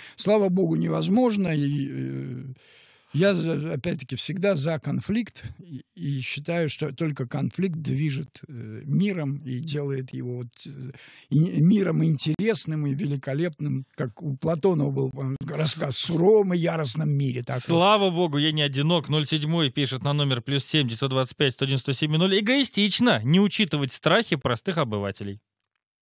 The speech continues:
Speaker 1: Почему это не эгоистично? Я должен ещё ваши страхи учитывать. Учитывайте
Speaker 2: Ну, если
Speaker 1: вы,
Speaker 2: вы говорите, что вы
Speaker 1: у-,
Speaker 2: политик, если
Speaker 1: учитывайте вы свои страхи. Политик — это не тот, кто по-, потакает обывателю. Политик часто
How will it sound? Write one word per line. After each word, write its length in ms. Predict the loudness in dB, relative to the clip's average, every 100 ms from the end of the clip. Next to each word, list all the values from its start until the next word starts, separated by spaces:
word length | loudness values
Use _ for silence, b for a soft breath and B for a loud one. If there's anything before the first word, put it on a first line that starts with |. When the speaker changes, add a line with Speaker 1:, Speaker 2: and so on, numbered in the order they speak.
| _ _ _ _ _ _ -4 6
Speaker 1:
Почему 400 | 6 4 -4 -4
это 160 | -4
не 140 | -4 -4
эгоистично? 1000 | -4 -4 -2 -2 -2 -4 -8 -8 -8 -6
Я 160 | -4 -4
должен 280 | -2 -2
ещё 240 | -2 -4 -4
ваши 280 | -4 -6 -6
страхи 420 | -6 -4 -4 -4
учитывать. 600 | -6 -6 -10 -10 -10 -8
Учитывайте 420 | -6 -4 -2 2
Speaker 2:
Ну, 60 | 4
если 180 | 6 6
Speaker 1:
вы, 140 | 4
Speaker 2:
вы 0 |
говорите, 360 | 4 2 2 0
что 160 | -2
вы 40 | 0
Speaker 1:
у-, 40 |
Speaker 2:
политик, 460 | 2 2 2 2 2
если 220 | 6 6
Speaker 1:
учитывайте 480 | 6 6 4 4 4
вы 200 | 4 4
свои 280 | 4 4 2
страхи. 400 | 2 0 2 2
Политик — 560 | 4 4 2 0 2
это 220 | 4 4
не 140 | 4 4
тот, 260 | 4 4
кто 200 | 2 0
по-, 240 | 2 0 0
потакает 720 | 0 0 0 0 2 2 0
обывателю. 720 | 0 2 0 -2 -4 -2 -2
Политик 480 | -2 0 0 -2 -4
часто 400 | -2 -2 -4